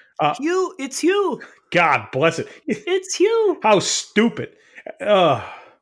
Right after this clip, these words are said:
Speaker 2: Just talk about, like, grossly mismanaging, like, every piece of talent you have on your roster.
Speaker 1: God bless it.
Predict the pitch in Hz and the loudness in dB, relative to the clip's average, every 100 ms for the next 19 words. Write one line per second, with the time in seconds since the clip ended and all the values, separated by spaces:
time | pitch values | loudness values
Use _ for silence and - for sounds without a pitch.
0 | _ _ _ _ _ _ _ _ _ _ | _ _ _ _ _ _ _ _ _ _
1 | 294 302 381 359 381 330 190 160 196 202 | -8 -2 -2 0 0 -2 -4 0 2 0
2 | 247 208 170 156 139 139 127 139 127 123 | -2 -4 -4 -4 -4 -4 -4 -6 -6 -8
3 | - 131 135 147 147 143 135 123 - 120 | -8 -10 -8 -10 -10 -10 -10 -12 -10 -10
4 | 110 113 113 113 104 101 95 87 85 85 | -8 -10 -12 -10 -10 -10 -14 -16 -18 -18
5 | - 127 120 104 - 104 101 120 117 101 | -6 -2 -2 -4 -10 -14 -8 -6 -6 -12